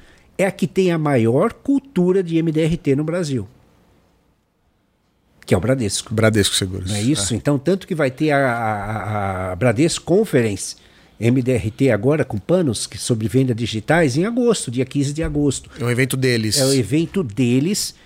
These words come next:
Speaker 1: ao qual quem tá organizando é o Felipe, o Fernando Gomes e o Caio Henrique Cunha.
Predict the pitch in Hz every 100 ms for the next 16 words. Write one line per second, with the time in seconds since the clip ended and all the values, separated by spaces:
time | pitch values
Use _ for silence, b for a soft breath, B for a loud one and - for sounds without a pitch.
0 | b b 147 - 151 147 - 180 170 165
1 | 147 151 135 113 147 156 135 - 139 139
2 | - 170 - 147 123 131 160 165 147 127
3 | 156 202 196 - 165 151 151 151 151 131
4 | 135 131 - 139 156